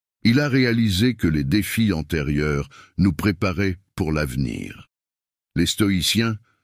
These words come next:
avec leur profonde sagesse et leur perspective millénaire, n'acceptaient pas seulement les épreuves de la vie,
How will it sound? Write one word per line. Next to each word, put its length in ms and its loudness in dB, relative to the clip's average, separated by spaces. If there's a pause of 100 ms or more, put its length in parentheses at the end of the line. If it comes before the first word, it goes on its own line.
(180)
avec 300 -2
leur 180 0
profonde 540 -4
sagesse 640 -4
et 80 0
leur 180 -2
perspective 760 -4
millénaire, 720 -4 (520)
n'acceptaient 580 0
pas 240 -2
seulement 440 0
les 260 0
épreuves 400 -4
de 100 -4
la 160 -4
vie, 300 -8